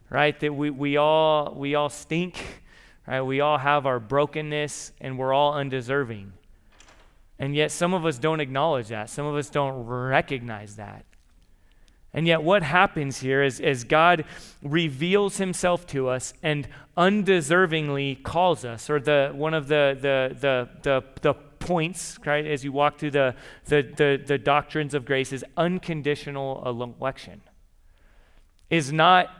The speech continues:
"Oh yeah, you, you deserve it." No, is God saying, "You don't deserve this, and yet I'm going to call you to myself." And yet, as we even read this stuff, as we walk through this, I wanna acknowledge there's a couple things that just well up inside of us,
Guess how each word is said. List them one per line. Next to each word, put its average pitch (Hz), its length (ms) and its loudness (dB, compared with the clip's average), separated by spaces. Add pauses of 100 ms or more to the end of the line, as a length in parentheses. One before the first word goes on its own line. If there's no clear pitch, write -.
(320)
"Oh 208 100 6
yeah, 208 220 6
you, 175 500 0
you 170 180 -2
deserve 165 420 2
it." 135 120 -4
No, 160 220 2
is 127 120 -4
God 160 300 4
saying, 160 240 -4
"You 165 160 -4
don't 170 320 0
deserve 127 380 -6
this, 135 220 -4
and 147 120 -4
yet 147 140 2
I'm 165 220 2
going 160 340 0
to 139 180 -8
call 175 460 -2
you 127 400 -4 (380)
to 156 120 -6
myself." 113 840 -8 (1400)
And 170 100 -6
yet, 185 100 2
as 247 240 4
we 262 120 -2
even 180 340 -2
read 147 220 -4
this 151 100 -2
stuff, 156 300 2
as 123 120 -8
we 131 120 -4
walk 147 300 0
through 143 100 -8
this, 139 140 -6
I 139 60 -2
wanna 196 220 -2
acknowledge 143 400 0
there's 123 140 -6
a 127 60 -6
couple 175 360 -2
things 135 320 -6
that 123 80 -8
just 123 220 -10
well 131 280 2
up 131 160 -2
inside 107 360 -12
of 107 80 -20
us, 110 320 -20